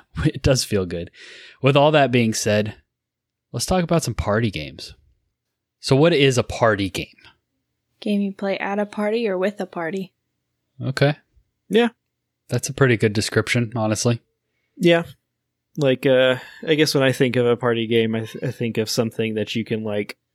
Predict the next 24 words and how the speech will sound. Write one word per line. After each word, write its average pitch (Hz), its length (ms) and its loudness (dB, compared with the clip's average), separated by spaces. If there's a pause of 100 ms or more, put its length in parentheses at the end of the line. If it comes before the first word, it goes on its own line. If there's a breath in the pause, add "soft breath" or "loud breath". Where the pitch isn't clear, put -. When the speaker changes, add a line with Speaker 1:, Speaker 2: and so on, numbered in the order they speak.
(500)
Speaker 3:
pull 190 320 2
out 156 380 4
in 143 120 2
a 127 140 2
group 131 540 0 (340)
that 120 340 2
doesn't 143 360 2
necessarily 120 800 0
play 104 320 -2
video 98 420 -6
games 95 460 -12
and 87 140 -8
have 98 200 -12
a 98 60 -14
good - 180 -8
time - 240 -10
with. - 380 -14 (560)
Speaker 1:
Yeah. 123 140 4
Speaker 3:
Although 117 500 2
Speaker 2:
Yeah. 240 240 -2 (760)
Speaker 3:
it 151 180 2
can 123 140 0
also 113 280 0
be, 104 360 -2